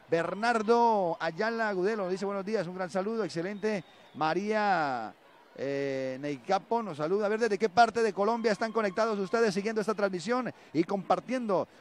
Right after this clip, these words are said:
lo que es el patinaje en Colombia? Ya, empiezo a saludarlos de inmediato. Aprovechamos mientras vienen las, eh,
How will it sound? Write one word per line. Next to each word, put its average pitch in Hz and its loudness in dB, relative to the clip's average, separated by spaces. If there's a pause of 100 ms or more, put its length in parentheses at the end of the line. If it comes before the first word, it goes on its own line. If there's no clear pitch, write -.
lo 165 2
que 208 -4
es 190 -2
el 214 2
patinaje 196 -2
en 208 -8
Colombia? 214 0 (200)
Ya, 226 6
empiezo 214 -6
a - -6
saludarlos 214 -2
de 202 -2
inmediato. 208 2
Aprovechamos 190 0
mientras 190 -4
vienen 233 -2
las, 151 0
eh, 131 -6